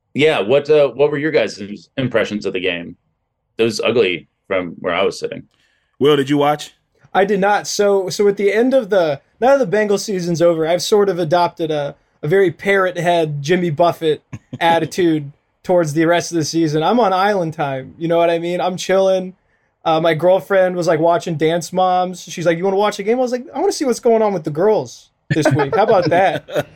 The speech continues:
Speaker 3: I wanna see what Abby Lee's doing. Are they doing plies? What's going on?" No, I'm truly, for the first time in a long time, you know, I, I've been, I'm, I,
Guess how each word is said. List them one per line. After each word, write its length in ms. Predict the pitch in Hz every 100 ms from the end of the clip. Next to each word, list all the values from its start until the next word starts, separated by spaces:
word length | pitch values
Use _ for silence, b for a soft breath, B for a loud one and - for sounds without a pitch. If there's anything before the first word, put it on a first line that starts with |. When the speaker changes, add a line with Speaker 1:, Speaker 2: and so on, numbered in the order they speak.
| -
Speaker 3:
I 40 |
wanna 120 | 208
see 140 | 233 277
what 100 | 240
Abby 280 | 208 208 196
Lee's 300 | 196 214 170
doing. 180 | 165 160
Are 40 |
they 80 | 175
doing 200 | 202 190
plies? 560 | - 220 214 214 214
What's 160 | 196 202
going 280 | 214 202 175
on?" 440 | 185 196 190 196 - b b b b b _ -
No, 140 | 220
I'm 200 | 208 240
truly, 540 | 262 240 269 269 185 156 _ _ _ _ _ _ _
for 140 | -
the 100 | 214
first 300 | - 220 254
time 220 | 269 254
in 60 | 233
a 40 |
long 320 | 190 170 180 196
time, 540 | 196 156 147 139 -
you 140 | 175 165
know, 280 | 156 147 -
I, 180 | 180 202
I've 260 | 190 196 151
been, 240 | 208 214
I'm, 300 | 196 180 180 -
I, 300 | 175 175